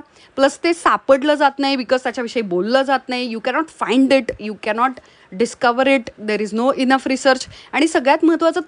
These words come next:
तरीही ते कॉमन आहे. पण एखादी दीपिका पादुकोण जी त्याच्यामधून, अ, अ, बाहेर येऊन ते तेवढं सेलिब्रिटी कोशंट असून सुद्धा तिनं ते लोकांच्या समोर तिनं बोलून दाखवलं की मला असं होतं म्हणून. किंवा काही लोक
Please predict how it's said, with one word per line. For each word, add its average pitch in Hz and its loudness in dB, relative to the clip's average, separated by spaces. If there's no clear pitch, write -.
तरीही 370 4
ते 392 -2
कॉमन 220 0
आहे. 147 -10
पण 196 -8
एखादी 285 0
दीपिका 320 4
पादुकोण 277 2
जी 277 -2
त्याच्यामधून, 240 -2
अ, - -4
अ, 180 0
बाहेर 202 2
येऊन 247 0
ते 262 2
तेवढं 226 2
सेलिब्रिटी 233 0
कोशंट 240 2
असून 247 2
सुद्धा 240 2
तिनं 220 0
ते 220 0
लोकांच्या 208 0
समोर 214 0
तिनं 214 0
बोलून 214 4
दाखवलं 208 2
की 202 -2
मला 185 2
असं 185 0
होतं 233 2
म्हणून. 185 0
किंवा 226 2
काही 226 0
लोक 262 4